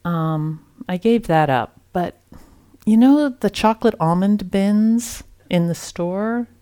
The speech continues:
where you kinda need to taste the chocolate almond to know that you need, I mean, as if you'd never tasted a chocolate almond before.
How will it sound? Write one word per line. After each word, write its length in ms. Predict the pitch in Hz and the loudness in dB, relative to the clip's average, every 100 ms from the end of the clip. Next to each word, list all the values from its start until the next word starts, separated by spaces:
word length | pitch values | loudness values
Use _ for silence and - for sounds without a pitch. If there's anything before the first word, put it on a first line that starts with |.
| _ _ _ _ _ | _ _ _ _ _
where 840 | 185 185 185 180 185 180 180 180 - | -4 0 0 2 2 2 0 -2 -6
you 120 | - | -10
kinda 400 | 165 - 240 277 302 | -10 2 6 6 4
need 260 | 262 226 | 2 2
to 60 | 175 | -4
taste 560 | - - 175 180 - - | -8 -4 -2 -2 -2 -2
the 80 | |
chocolate 380 | 233 - 240 240 | 0 2 2 0
almond 380 | 226 214 226 226 | 0 2 2 2
to 80 | 226 | 2
know 800 | 175 156 170 180 185 208 214 240 - - - - - _ _ _ _ _ _ _ - | 4 6 8 8 6 2 -2 -4 -8 -20 -20 -20 -20 _ _ _ _ _ _ _ -4
that 220 | 208 - _ _ _ _ - | -2 -2 _ _ _ _ -6
you 140 | 190 | 0
need, 220 | 180 190 - | 0 0 2
I 120 | 233 | 6
mean, 260 | 214 202 165 | 6 4 4
as 200 | 190 147 | 2 4
if 180 | 160 - | 0 -2
you'd 160 | 151 160 | -4 2
never 320 | 175 185 160 | 6 6 4
tasted 440 | - 147 - 147 | 0 -4 -6 -8
a 40 | 143 | -6
chocolate 380 | - 131 - | -4 -4 -2
almond 260 | 135 131 131 | -2 -2 -2
before. 500 | 139 - 220 147 120 | -4 2 6 6 4